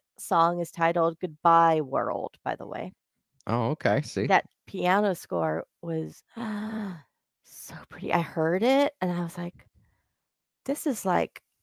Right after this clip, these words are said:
Speaker 1: a ballet."
Speaker 2: Mm-hmm.
Speaker 1: Someone could very easily do a ballet to this. It was so pretty. That's going on my horror playlist, by the way. It, I just, I loved it so much.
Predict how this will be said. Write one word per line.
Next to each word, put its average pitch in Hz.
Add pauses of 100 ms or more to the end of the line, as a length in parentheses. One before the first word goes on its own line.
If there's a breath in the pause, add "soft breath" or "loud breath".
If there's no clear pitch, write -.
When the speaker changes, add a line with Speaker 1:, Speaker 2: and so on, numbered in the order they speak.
Speaker 1:
a 175
ballet." - (400)
Speaker 2:
Mm-hmm. 82 (220)
Speaker 1:
Someone 262
could 202
very 190
easily 165
do 151
a 143
ballet 139
to -
this. -
It 165
was 147 (520)
so -
pretty. - (320 loud breath)
That's -
going 330
on 233
my 196
horror 190
playlist, 180
by 226
the 226
way. 214
It, 190 (380)
I 190
just, 185
I 175
loved 180
it 175 (100)
so - (160)
much. 170